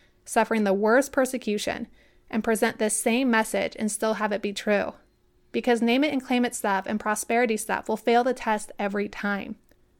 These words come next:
Why? Because it's inaccurate. It's a distortion of what's true.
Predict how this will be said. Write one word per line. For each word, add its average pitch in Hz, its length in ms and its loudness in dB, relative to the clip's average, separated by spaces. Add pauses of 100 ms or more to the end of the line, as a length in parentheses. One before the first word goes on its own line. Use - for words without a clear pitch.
(320)
Why? 196 340 0 (640)
Because 220 240 0
it's 226 140 0
inaccurate. 233 680 -2 (400)
It's - 160 -2
a 226 60 6
distortion 233 680 0
of 208 180 -4
what's 208 300 -2 (100)
true. 233 460 0